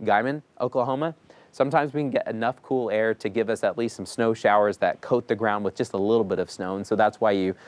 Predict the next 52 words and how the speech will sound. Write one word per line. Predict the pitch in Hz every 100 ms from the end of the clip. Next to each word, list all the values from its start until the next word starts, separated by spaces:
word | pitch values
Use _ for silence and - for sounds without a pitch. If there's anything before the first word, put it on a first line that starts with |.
| -
see | - 117
that | 95 98
dip. | 104 101 -
We, | 98 87
we | 98
can | -
get | 101 107
some | - 107
of |
that | 85 -
cooler | 127 120 101 98 -
air | 113 104
to | -
try | 92 104
to | 92
move | 90 90 98
in. | 98 92 - -
Once | 117 139 160
you |
move | 135 107
east | - 113 127 -
of | - 101
Oklahoma | 107 110 113 107
City | - 110 110
towards | - 98 -
Tulsa, | 104 107 113
Fort | 101 104 101
Smith, | - 107 104 - -
Fayetteville, | 104 104 107 95 98
and |
even | 107 104
into | 101 -
parts | - 98 -
of | 92 - - 147
Arkansas | - 107 95 95
like, | 90 - -
like | 92 117
Little | 127 127
Rock | 107 107 104 104
and | 90
Jonesboro | 87 107 113 107 98 95 95 95 95
and | 90
West | 98 98
Memphis | 104 110 110 92 90
and | 90 87 - -
Arkadelphia, | - 101 92 110 107 90 90 _ - -
we | - 113
generally | 120 120 123
have | 113 113
a | 101
little | 104
bit | 95 -